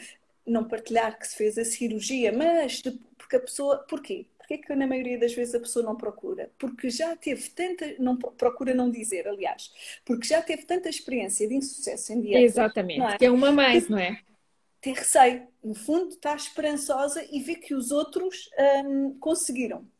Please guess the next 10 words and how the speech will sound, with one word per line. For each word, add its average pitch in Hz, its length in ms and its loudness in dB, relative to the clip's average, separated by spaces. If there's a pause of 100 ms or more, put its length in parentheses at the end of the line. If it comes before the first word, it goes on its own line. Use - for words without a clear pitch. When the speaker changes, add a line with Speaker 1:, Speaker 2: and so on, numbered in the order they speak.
(140)
Speaker 2:
Exatamente. 196 880 -2
Speaker 1:
Mas 202 200 -8
tem 214 140 -12
receio. - 440 -2 (300)
Vê, 277 480 -4
ou 208 180 0
porque 233 240 -6
conhece, 254 480 0
ou 311 80 2
porque, 302 300 -8